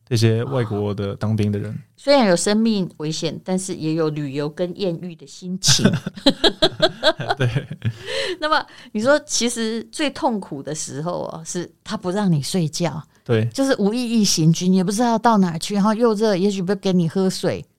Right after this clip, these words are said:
Speaker 2: 嗯。
Speaker 1: 对。
Speaker 2: 嗯。
Speaker 1: 就好几次你感觉到极限了，
Speaker 2: 嗯。
Speaker 1: 然后发现离极限还很遥远，因为他不会让你停。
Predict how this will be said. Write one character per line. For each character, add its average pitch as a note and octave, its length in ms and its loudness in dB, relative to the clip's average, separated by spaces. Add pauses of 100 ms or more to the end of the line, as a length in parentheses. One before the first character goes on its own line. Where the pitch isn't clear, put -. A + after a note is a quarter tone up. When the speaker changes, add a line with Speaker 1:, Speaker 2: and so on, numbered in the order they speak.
Speaker 2:
嗯。 D#3+ 200 0
Speaker 1:
对。 G#2+ 160 -6 (300)
Speaker 2:
嗯。 D#3+ 260 4 (100)
Speaker 1:
就 C3 80 -6
好 C#3+ 140 6
几 C#3+ 100 4
次 C3+ 140 2
你 C3+ 100 4
感 C3+ 140 4
觉 A2 100 4
到 C3+ 200 4
极 A#2+ 200 0
限 B2+ 240 4
了， A#2 220 -4 (200)
Speaker 2:
嗯。 G3+ 160 -2
Speaker 1:
然 C3+ 60 0
后 C3+ 120 2
发 C3+ 160 0
现 C3+ 200 -2 (960)
离 B2 100 0
极 B2+ 160 2
限 C#3 160 4
还 B2 120 8
很 A2+ 180 4
遥 G#2+ 180 2
远， A2+ 120 2
因 B2+ 80 0
为 C#3 100 2
他 C3 140 0
不 A#2+ 120 0
会 B2+ 80 6
让 C3 140 4
你 G#2+ 80 4
停。 G2+ 320 -2